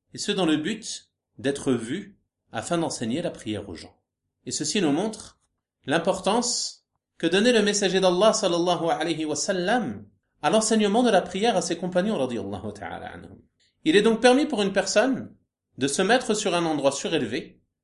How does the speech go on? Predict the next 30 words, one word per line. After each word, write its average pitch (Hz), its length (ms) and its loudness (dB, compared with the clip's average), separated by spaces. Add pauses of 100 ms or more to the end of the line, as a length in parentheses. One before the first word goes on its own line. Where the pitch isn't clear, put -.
(140)
afin 196 200 0
d'être 180 280 2
vu 208 180 0
par 208 180 4
les 170 120 4
gens 175 360 -4 (380)
et 170 140 2
de 185 100 6
prier 214 720 0 (340)
pour 151 160 -2
montrer 190 300 -2
aux 165 100 4
gens 160 180 -2
la 170 120 2
manière 131 720 -2 (240)
correcte 156 460 -2
de 117 100 -2
prier. 85 400 -12 (480)
Et 165 80 2
ceci 240 300 4
nous 285 100 4
prouve 226 260 2
également 190 640 2 (300)
qu'il 208 180 0
est 233 160 2
permis 254 380 4
d'accomplir 220 560 4
une 196 180 0
prière 220 680 2 (480)
afin 175 600 0